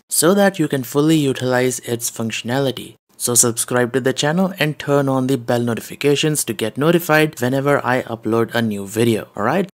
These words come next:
So let's begin. Alright, so when you take the S Pen out, the first thing you're gonna see is this Air Command menu, and this contains features that are specific to the S Pen.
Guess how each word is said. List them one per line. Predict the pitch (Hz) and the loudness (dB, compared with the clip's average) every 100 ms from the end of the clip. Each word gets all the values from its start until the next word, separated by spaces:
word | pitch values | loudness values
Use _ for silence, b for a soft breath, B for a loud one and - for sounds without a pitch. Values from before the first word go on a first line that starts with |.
| _ | _
So | - - 131 | -4 0 2
let's | 117 117 - | 2 0 -2
begin. | 113 120 95 - _ _ _ _ _ _ _ _ _ _ _ - | -4 -4 -4 -10 _ _ _ _ _ _ _ _ _ _ _ -4
Alright, | 120 202 226 - | -2 -2 -4 -4
so | - 131 131 131 - 135 | -4 -2 -2 -2 -4 -8
when | 139 | -4
you | 143 | -4
take | 139 185 202 - | -4 -2 -2 -2
the | 220 | -4
S | 139 135 | -4 -6
Pen | - 143 120 | -4 -6 -6
out, | 113 113 135 - - - | -6 -4 -4 -6 -12 -8
the | 127 | -8
first | - 185 220 - | -2 2 2 0
thing | - 143 135 | -4 -2 -2
you're | 123 170 | 0 0
gonna | 180 185 | 0 -2
see | 175 156 156 | 0 -2 -2
is | - 127 131 120 | -2 -4 -2 -4
this | - 147 156 - - - | 2 4 4 0 -8 -2
Air | 151 170 | 2 2
Command | - 131 120 117 117 | 0 0 0 0 0
menu, | 156 143 101 - - | 0 0 -2 -6 -14
and | - 123 143 | -10 -2 2
this | 220 - | 2 2
contains | 175 147 139 127 - | -2 0 0 0 -2
features | 143 156 175 175 147 | -2 0 2 2 0
that | 123 117 | -4 -2
are | 113 | -2
specific | - 127 117 180 175 175 175 - | -2 -4 -2 -2 2 0 0 -8
to | 107 | -8
the | 123 120 | -8 -2
S | 170 - | -2 -4
Pen. | - 107 - | -6 -8 -8